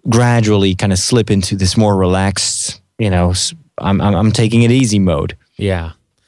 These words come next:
Speaker 2: Well, the good news is that my autoresponder on my email says that your message has been received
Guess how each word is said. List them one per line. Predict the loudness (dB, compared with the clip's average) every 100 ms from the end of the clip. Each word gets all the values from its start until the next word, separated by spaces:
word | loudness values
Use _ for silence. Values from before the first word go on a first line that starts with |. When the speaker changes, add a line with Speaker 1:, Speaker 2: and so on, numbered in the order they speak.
| -20 -18 -4
Speaker 2:
Well, | -2
the | 0
good | 0 0 0
news | -2 0
is | -2 -4
that | -2 0 -2 -4
my | -2 -2
autoresponder | -2 -2 0 0 0 -2 -2 -2 -2 0 -2 -2
on | -4
my | -4
email | -4 -2 -2 -4
says | -2 -2 -2 -4
that | -4 -6 -6
your | -8 -2 -2
message | 0 -2 -4
has | -4 -4
been | -4 -4 -4 -4
received | -4 -4 -2 -2 -4